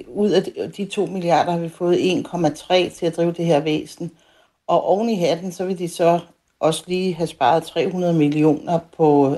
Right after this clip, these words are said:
administrative opgaver, og det hænger simpelthen ikke sammen. Så derfor er vi gået sammen, fordi vi kan jo se et sundhedsvæsen, som nogle steder faktisk har nået bunden af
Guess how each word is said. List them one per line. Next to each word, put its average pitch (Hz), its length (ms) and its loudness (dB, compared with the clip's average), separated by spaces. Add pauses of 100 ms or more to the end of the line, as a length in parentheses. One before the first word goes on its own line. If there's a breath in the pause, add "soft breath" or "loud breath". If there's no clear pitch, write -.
administrative 156 680 -2
opgaver, 147 680 -2
og 156 160 -2
det 196 160 4
hænger 185 220 2
simpelthen 175 440 -4
ikke 160 160 -4
sammen. 160 400 -2 (1000 soft breath)
Så 202 120 -4
derfor 220 260 4
er 196 80 4
vi 190 80 -2
gået 160 280 -2
sammen, 165 540 -2 (100)
fordi 175 460 -4
vi 175 120 -8
kan 175 180 -2
jo 165 100 4
se 202 140 4
et 196 120 4
sundhedsvæsen, 165 920 0 (240)
som - 240 -2
nogle 165 640 4
steder 170 380 2
faktisk - 480 -4 (240)
har 185 440 -2 (140)
nået 170 400 2 (760 soft breath)
bunden 180 360 2
af 147 160 -2